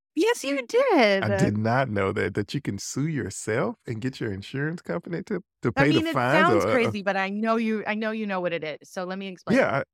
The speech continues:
Speaker 2: I
Speaker 1: So you have, you have an insurance, uh, do you have an umbrella policy on your home?
Speaker 2: I do have an umbrella policy on my
Speaker 1: Good
Speaker 2: home.
Speaker 1: job, partner.
Speaker 2: Yeah.
Speaker 1: Yes, everyone listening, if you own a home,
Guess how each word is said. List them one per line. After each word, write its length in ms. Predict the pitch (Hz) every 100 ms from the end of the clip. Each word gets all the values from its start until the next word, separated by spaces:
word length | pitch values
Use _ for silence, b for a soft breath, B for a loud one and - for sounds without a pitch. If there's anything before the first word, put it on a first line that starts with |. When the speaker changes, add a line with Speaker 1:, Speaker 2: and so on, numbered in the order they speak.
| _ -
Speaker 2:
I 60 |
Speaker 1:
So 340 | 214 208 208 202 _ _ _ _ _ _ -
you 320 | 220 285 302
have, 300 | 269 226 214 -
you 200 | - 226
have 120 | 240 208
an 80 |
insurance, 420 | 202 185 175 180 -
uh, 60 | 196 175
do 80 | 196
you 60 | 214
have 120 | 214
an 100 | 202
umbrella 380 | 190 175 185 190
policy 440 | 202 196 196 202
on 140 | 190
your 120 | 180 180
home? 340 | 160 170 240 _
Speaker 2:
I 100 | 98
do 260 | 101 107 123
have 180 | 104 85
an 100 | 73
umbrella 360 | - 57 -
policy 380 | - 76 - -
on 100 | 78
my 100 | -
Speaker 1:
Good 80 | -
Speaker 2:
home. 100 | -
Speaker 1:
job, 540 | - 240 269 349 349
partner. 460 | 226 202 202 247 269
Speaker 2:
Yeah. 60 | 240
Speaker 1:
Yes, 440 | 220 240 196 - -
everyone 760 | 196 247 247 247 247 247 247 247 _ _ _
listening, 920 | 190 208 214 - 202 185 165 160 151 143 _ -
if 180 | 185
you 240 | 196 214 277
own 220 | 233 247
a 80 | 233
home, 520 | 202 175 185 247 285